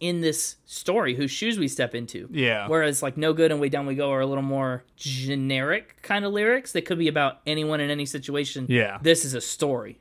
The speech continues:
Speaker 1: that we're being put in the middle of.
Speaker 2: Sure is.
Speaker 1: Plus, it's got some different elements, like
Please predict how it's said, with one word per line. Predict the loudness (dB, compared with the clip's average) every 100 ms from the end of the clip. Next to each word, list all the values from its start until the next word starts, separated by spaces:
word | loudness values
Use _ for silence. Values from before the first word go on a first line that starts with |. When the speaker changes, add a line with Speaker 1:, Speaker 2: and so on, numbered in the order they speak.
| _
Speaker 1:
that | -2
we're | 0
being | 0 -4
put | -2 -2
in |
the | 0
middle | -2 -2 -6
of. | -12 -16 _
Speaker 2:
Sure | -4 2 4 6
is. | 6 4 -2 -8
Speaker 1:
Plus, | -4
it's | -4
got | -4 -4
some | -2
different | 0 0 0
elements, | 2 2 2 -2 -10 -16 -18 -10
like | -2 4 4 4 -2